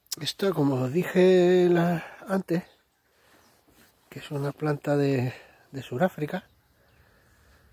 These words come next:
eh, pues, eh, se ha, se ha adaptado bastante bien aquí. No está aquí en un suelo seco. Lo hemos sembrado en la zona de cactus.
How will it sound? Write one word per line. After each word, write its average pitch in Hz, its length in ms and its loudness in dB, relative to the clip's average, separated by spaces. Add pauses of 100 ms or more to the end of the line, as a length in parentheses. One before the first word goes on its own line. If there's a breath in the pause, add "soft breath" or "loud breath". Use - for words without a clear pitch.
(800 soft breath)
eh, 110 580 -8 (540 loud breath)
pues, - 280 -16
eh, 92 240 -18 (480 loud breath)
se 117 140 -4
ha, 117 500 -2 (720 soft breath)
se - 140 -16
ha 127 60 -4
adaptado 139 440 0
bastante 101 400 -8
bien 95 240 -6
aquí. 190 240 -6 (1000 soft breath)
No 113 100 -12
está 143 300 0
aquí 139 340 0
en 131 100 -2
un 135 80 -6
suelo 123 300 -8
seco. 160 480 -6 (1400 soft breath)
Lo 131 120 -6
hemos 139 180 0
sembrado 135 380 4
en 131 80 4
la 120 100 0
zona 120 260 -6
de 107 80 -6
cactus. 196 460 -2